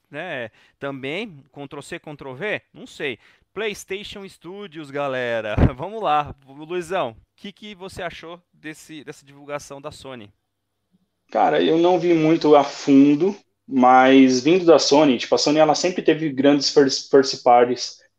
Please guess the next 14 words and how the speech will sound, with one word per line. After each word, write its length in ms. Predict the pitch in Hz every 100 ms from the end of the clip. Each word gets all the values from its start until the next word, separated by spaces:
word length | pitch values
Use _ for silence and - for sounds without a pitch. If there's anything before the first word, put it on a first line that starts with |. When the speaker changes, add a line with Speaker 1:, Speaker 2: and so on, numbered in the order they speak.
| _ _ -
Speaker 2:
na, 340 | 127 123 117
debaixo 340 | 110 120 123 139
das 180 | 120
asas 380 | 120 120 120 117
dela, 360 | 110 107 101 101
né? 180 | 104 107
E 80 |
criar 400 | 107 123 123 123
o, 640 | 135 135 120 113 117 131 117
o 60 |
estúdio 360 | 113 - 123 117 _
próprio 580 | - 123 139 135 117 107
é, 160 | 110 113
é 560 | 110 110 - - -